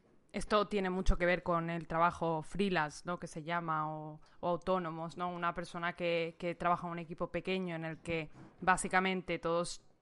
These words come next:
¿no? Todos tienen el mismo input en el producto final. Es muy fácil dejarse llevar por él. Realmente, cuando tienes un jefe, ¿no? Si el jefe te hace trabajar más de la cuenta, pues te das cuenta, lo puedes, ¿no? Lo puedes,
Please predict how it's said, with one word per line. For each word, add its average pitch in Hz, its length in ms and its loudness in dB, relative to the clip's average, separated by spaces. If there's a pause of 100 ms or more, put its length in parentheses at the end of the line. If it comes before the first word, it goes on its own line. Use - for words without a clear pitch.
(140)
¿no? 185 240 -2
Todos 175 320 0
tienen 175 400 -4
el 175 120 -4
mismo 180 440 0
input 180 500 2
en 180 120 0
el 170 120 -2
producto 180 380 2
final. 185 500 2 (520)
Es - 520 0
muy 214 240 4
fácil 196 440 2
dejarse 180 380 -2
llevar 180 320 4
por 180 180 6
él. 196 260 2 (560)
Realmente, 208 540 8
cuando 185 180 6
tienes 214 200 6
un 240 140 2
jefe, 240 440 4
¿no? 233 320 2
Si - 120 -2
el 180 100 4
jefe 202 300 0
te 202 160 0
hace 196 720 2 (240)
trabajar 185 400 6
más 185 160 2
de 190 80 6
la 185 120 10
cuenta, 202 600 2 (760)
pues 190 160 6
te 180 80 -2
das 170 200 4
cuenta, 196 600 6
lo 180 160 2
puedes, 180 360 4
¿no? 196 340 -2
Lo 175 180 4
puedes, 175 600 4